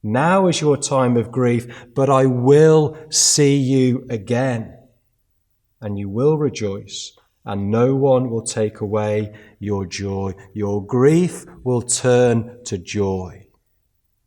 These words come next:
And this morning, we're gonna unpack that little phrase, "Your grief will turn to joy," under three main headings. Firstly, we're gonna think about the time frame. When will Jesus, or when will the, the disciples' grief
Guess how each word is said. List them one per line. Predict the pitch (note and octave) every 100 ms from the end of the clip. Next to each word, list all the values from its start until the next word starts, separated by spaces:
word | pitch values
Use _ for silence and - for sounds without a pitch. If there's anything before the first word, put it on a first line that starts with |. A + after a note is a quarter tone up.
| _
And | A2+ A2+
this | G#2 B2
morning, | C3+ D#3 D3 B2
we're | D3
gonna | E3+ C#3+
unpack | A#2 A2 C#3 C#3 -
that | B2
little | B2+ A2
phrase, | - B2 B2+ C3 B2+
"Your | A2+ G#2+
grief | - B2+ D3+ D#3+ - - - - -
will | B2
turn | - C3 B2 A#2
to | A2+
joy," | - B2+ B2 B2
under | C#3 A2+ A2+
three | - - D3 E3
main | D#3+ D3 C3
headings. | G#2+ A#2 A2 G#2+ G#2 - - -
Firstly, | - D3 F3 - F#3+
we're | E3+
gonna | D#3+ C#3
think | - C#3+ C3
about | B2+ A#2+
the | A#2
time | - - B2 A#2
frame. | A2+ G#2+ G2+ G#2 - _ _ _ _ _ _ _ _ _ _
When | A#2+ B2 F3+ A3 G#3+
will | F#3+ F3
Jesus, | - E3 E3 D#3+ D#3 -
or | D3 B2+
when | E3+ G3
will | G3
the, | E3 D3 - -
the | C#3
disciples' | C#3 - E3 E3 F3+ F3 D3+ A2
grief | G2+ C#3 D#3 C3+ - - -